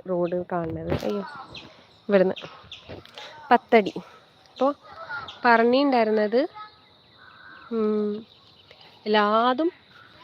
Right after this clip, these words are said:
വിറ്റ് പോയിട്ടുണ്ട്. അത് മാ-, ആ പറമ്പ് ക-, മാ-, കഷ്ണം മാത്രമേ ഉള്ളൂ ഇനി വിൽക്കാൻ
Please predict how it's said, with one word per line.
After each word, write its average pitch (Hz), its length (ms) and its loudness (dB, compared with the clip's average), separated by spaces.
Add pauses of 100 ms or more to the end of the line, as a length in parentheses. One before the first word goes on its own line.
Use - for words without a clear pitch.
(100)
വിറ്റ് 233 280 -6
പോയിട്ടുണ്ട്. 196 560 -4 (560)
അത് 196 160 -4
മാ-, 214 200 0
ആ - 20 4 (120)
പറമ്പ് 208 280 0 (140)
ക-, - 220 -6
മാ-, 190 240 0
കഷ്ണം 202 360 0
മാത്രമേ 190 520 0
ഉള്ളൂ 202 180 2
ഇനി 196 140 0
വിൽക്കാൻ 175 340 -6